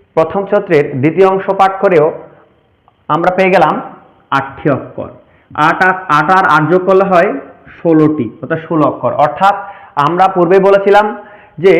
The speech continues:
অনুষ্টুপ ছন্দের প্রতি, প্রতিটি ছত্রে ষোলোটি করে অক্ষর থাকবে। এই ষোলোটি করে অক্ষর আমরা প্রমাণ করলাম। এবার আপনাদের প্রশ্ন থাকতে পারে,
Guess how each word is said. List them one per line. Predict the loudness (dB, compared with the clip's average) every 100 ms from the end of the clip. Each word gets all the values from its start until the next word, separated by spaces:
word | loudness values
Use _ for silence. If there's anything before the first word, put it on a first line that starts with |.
| 0 -8 -16 -2
অনুষ্টুপ | -2 0 -2 -4 -2
ছন্দের | 0 2 2 -2 -12 -20 _ _ _ _ _
প্রতি, | -4 0 0 -2 -12 -4
প্রতিটি | -2 0 -2
ছত্রে | -2 -2 2 0 0 -2
ষোলোটি | 0 0 0
করে | 2
অক্ষর | 0 -2 -4
থাকবে। | -4 -6 -6 -10 -12 _
এই | -4
ষোলোটি | 0 0 2 2
করে | 4
অক্ষর | 4 2 0
আমরা | 2 0 0 -8 -18 -20 -20 _
প্রমাণ | 0 0 -2
করলাম। | -4 -4 -4 -6 -16 _ _ -20 _
এবার | 2 2 2
আপনাদের | 0 0 0 0 0
প্রশ্ন | -2 0 -2
থাকতে | 0 0
পারে, | 2